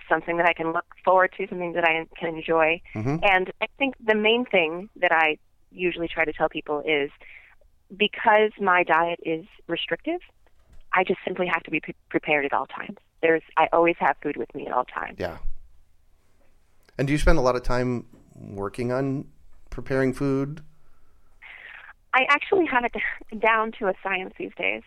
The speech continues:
Speaker 1: What I
Speaker 2: Mm-hmm.
Speaker 1: do is once a, once a week, I spend two hours in my kitchen and I make every food that I need for the
Speaker 2: Ah.
Speaker 1: entire week.
Speaker 2: Oh, perfect.
Speaker 1: And then every time I go to the fridge, instead of going, "Oh, what am I gonna eat?" it's,
Speaker 2: Mm-hmm.
Speaker 1: "Ooh, what am I gonna have today?"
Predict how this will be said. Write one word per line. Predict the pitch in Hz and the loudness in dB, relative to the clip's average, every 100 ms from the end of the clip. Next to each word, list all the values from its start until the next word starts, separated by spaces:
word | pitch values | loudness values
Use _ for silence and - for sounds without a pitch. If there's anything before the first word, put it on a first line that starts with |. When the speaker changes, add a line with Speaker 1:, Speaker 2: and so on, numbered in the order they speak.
| - | -10
Speaker 1:
What | - 208 | 0 2
I | 208 | 4
Speaker 2:
Mm-hmm. | |
Speaker 1:
do | 190 226 | 4 4
is | 208 196 - | 4 0 0
once | 202 208 | 2 2
a, | 208 - | -2 2
once | 208 214 | 2 2
a | 240 | 0
week, | 202 - - - - - - | 0 -4 -18 -20 -20 -10 0
I | 180 - | 0 0
spend | 180 175 175 - | 0 0 -4 -2
two | 208 | 2
hours | 190 196 208 | 2 2 -2
in | 202 | -8
my | 220 | -10
kitchen | - - 165 208 | -12 -14 -14 -10
and | 175 | -4
I | 175 | -2
make | 180 175 - | -2 -6 -4
every | - 196 180 180 175 180 _ _ - | -4 -2 -4 -4 -4 -6 _ _ -2
food | 180 175 | 0 2
that | 175 | 2
I | 165 | 0
need | 160 160 | -4 -8
for | - | -8
the | 160 | -8
Speaker 2:
Ah. | 160 | -6
Speaker 1:
entire | 202 160 147 | -6 -6 -6
week. | - - - | -12 -16 -14
Speaker 2:
Oh, | 113 135 | -12 0
perfect. | - - - 76 - - - - _ _ _ 180 | 6 6 6 -6 -12 -16 -16 -18 _ _ _ 0
Speaker 1:
And | 185 | 2
then | 180 180 | 4 2
every | 175 185 | 2 0
time | 190 | 0
I | 180 | 2
go | 170 | 2
to | 165 | 0
the | 165 | -4
fridge, | 196 170 160 - 165 | -2 -2 -4 -10 -8
instead | 165 - 170 | -8 -4 -4
of | 160 | -2
going, | 165 160 160 - | 0 0 0 2
"Oh, | 190 170 - | 2 2 -6
what | 180 | -10
am | 170 | -8
I | |
gonna | 165 156 | -6 -6
eat?" | 160 151 - | -4 -6 -4
it's, | 156 - | -6 -4
Speaker 2:
Mm-hmm. | 220 | -2
Speaker 1:
"Ooh, | 359 - - | -2 -4 -6
what | 196 | -10
am | 202 | -8
I | |
gonna | 190 175 | -8 -8
have | 180 208 | -8 -12
today?" | - 202 | -8 -8